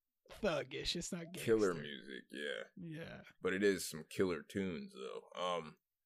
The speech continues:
Speaker 2: and, and yeah, and, and eventually, you know, over the course of, like, that, that scene, they, while, uh, Rel and High C are inside, uh, what's his name?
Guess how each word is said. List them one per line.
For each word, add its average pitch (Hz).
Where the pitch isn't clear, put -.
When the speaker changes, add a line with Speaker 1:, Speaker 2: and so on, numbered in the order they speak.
Speaker 2:
and, 113
and 117
yeah, 120
and, 113
and 123
eventually, 135
you 110
know, 98
over 139
the 123
course 123
of, 101
like, 95
that, 92
that 90
scene, 101
they, 85
while, 82
uh, 76
Rel 104
and 95
High 98
C 107
are 98
inside, 87
uh, 85
what's 92
his 90
name? 87